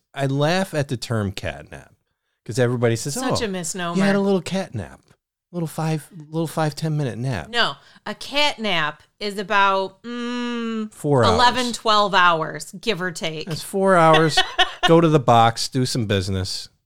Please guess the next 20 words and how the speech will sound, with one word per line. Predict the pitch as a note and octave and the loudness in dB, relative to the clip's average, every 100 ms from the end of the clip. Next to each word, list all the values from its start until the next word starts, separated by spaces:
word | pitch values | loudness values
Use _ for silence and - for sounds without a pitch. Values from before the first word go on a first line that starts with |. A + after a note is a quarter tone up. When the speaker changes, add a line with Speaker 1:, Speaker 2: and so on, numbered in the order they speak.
| _ | _
Speaker 1:
come | - A#2 | -8 -4
back. | F#2+ E2+ E2 - _ _ _ _ _ _ _ | -2 -2 -4 -8 _ _ _ _ _ _ _
Another | G2 G2+ F#2+ | -4 -2 -4
cat | - F2+ F2+ | -4 -4 -4
nap | F2 D#2+ | -6 -8
for | - | -10
four | F2 - F2+ E2 | -14 -10 -8 -6
hours. | D#2+ D#2 D#2 A3+ | -6 -6 -4 0
Speaker 2:
Yeah. | G3 D#3 | 0 0
Speaker 1:
Eat, | G2+ G2+ - _ _ _ _ _ _ _ | -2 -4 -10 _ _ _ _ _ _ _
eat | - G#2 | -6 -4
in | G2+ F#2 | -2 -4
between | F2 - F2+ E2+ E2 | -6 -8 -10 -8 -8
there. | D#2+ D#2 E2 - | -8 -10 -14 -14
Speaker 2:
Mm-hmm. | B3+ B3+ C4 _ _ _ _ _ | -12 -10 -12 _ _ _ _ _
Speaker 1:
They | C3+ C#3+ | -2 0
are | G#2 | 0
pro | - - - A2 G2+ | -4 -12 -4 -2 -2
jock | F#2 F#2+ D#2+ - | -4 -4 -4 -6
sleepers. | - E2 D2 - C2+ - | -10 -12 -14 -16 -20 -20